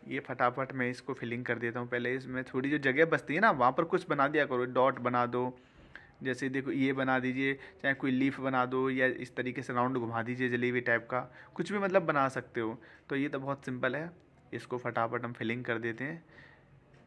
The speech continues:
तो एक मिनट, फिलिंग की तो खैर मैंने आप लोगों को बहुत सारी कि दो सौ क्लासेज में, मतलब I mean forty-seven and fifteen classes, अ,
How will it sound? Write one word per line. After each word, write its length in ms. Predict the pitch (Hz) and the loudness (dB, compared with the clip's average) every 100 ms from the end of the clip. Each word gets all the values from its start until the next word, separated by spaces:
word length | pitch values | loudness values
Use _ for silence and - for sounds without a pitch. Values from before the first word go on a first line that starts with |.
| - - _ - | -20 -20 _ -14
तो 360 | 113 113 - - | -12 -10 -12 -10
एक 320 | 120 - - | -8 -8 -10
मिनट, 340 | - - - - - - _ _ | -16 -14 -14 -16 -18 -20 _ _
फिलिंग 280 | 127 120 131 | -6 -4 -4
की 120 | 139 | -4
तो 100 | 139 | -4
खैर 180 | - 139 | -2 -2
मैंने 220 | 139 135 | 0 0
आप 160 | 135 139 | 0 0
लोगों 280 | 139 139 139 | -2 -2 -4
को 240 | 139 139 - - - - | -6 -8 -12 -20 -20 -12
बहुत 320 | - 117 139 - | -8 -4 -6 -2
सारी 260 | 147 143 | 0 0
कि 120 | 139 | -4
दो 160 | 127 139 | -6 -4
सौ 120 | 147 | -4
क्लासेज 480 | 156 139 135 143 143 | -2 2 2 0 -6
में, 80 | 143 | -6
मतलब 260 | 143 156 | -2 2
I 160 | 151 151 | 4 2
mean 180 | 160 170 - - - - - | 0 -4 -10 -18 -20 -20 -6
forty-seven 720 | 135 127 147 139 135 139 143 | -4 -2 -2 0 0 2 0
and 320 | 143 135 131 | 0 -2 -2
fifteen 360 | - 123 147 139 | -2 -4 -2 -2
classes, 520 | 143 135 131 147 143 | 2 2 2 -2 -2
अ, 220 | 127 127 | -2 -2